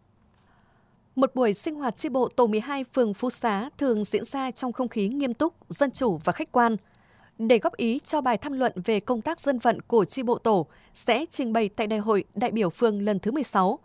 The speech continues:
các đảng viên trong chi bộ đều tích cực tham gia đóng góp ý kiến vào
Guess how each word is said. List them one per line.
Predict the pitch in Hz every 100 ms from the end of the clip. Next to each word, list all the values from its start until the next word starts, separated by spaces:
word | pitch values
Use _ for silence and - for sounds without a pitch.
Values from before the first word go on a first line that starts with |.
| _ _ _ -
các | 330
đảng | 277 165
viên | 240 233
trong | - 240
chi | 214 233
bộ | 220 196 - - -
đều | 220 254 233
tích | 339
cực | 294 233
tham | 262 254
gia | - 254 220
đóng | 202 202
góp | 311
ý | 247
kiến | - 226 208 302
vào | 262